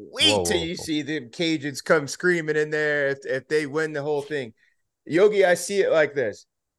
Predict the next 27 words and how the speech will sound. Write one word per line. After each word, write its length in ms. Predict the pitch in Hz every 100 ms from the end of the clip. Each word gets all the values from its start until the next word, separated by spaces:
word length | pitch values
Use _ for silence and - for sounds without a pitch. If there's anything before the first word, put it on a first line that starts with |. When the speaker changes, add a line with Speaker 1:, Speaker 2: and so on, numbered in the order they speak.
| _
Speaker 1:
Ju-, 180 | - - -
just 180 | 180 202
go 140 | - 190
with 160 | 165
what 180 | 170 123
you 80 | 131
said. 300 | - 117 92 _ _ _ _ _ _ _ _ -
L 160 | 156
S 180 | 160 160
U 140 | 170
wins 240 | 156 160 160
it 80 | 160
all. 240 | 160 175
It's 120 | 180 -
L 200 | 139 151
S 180 | 147 143
U, 340 | 151 151 165 196 _
the, 120 | 110 107 _ _ _
and 140 | - 143
then 140 | 147
they 160 | 127 143
bring 380 | 131 143 156 117
Georgia 420 | 135 151 143 165
with 240 | 135 143
them 220 | 107 123 _ _ _ _ _ _
'cause 160 | - 117
Georgia 500 | 101 120 120 131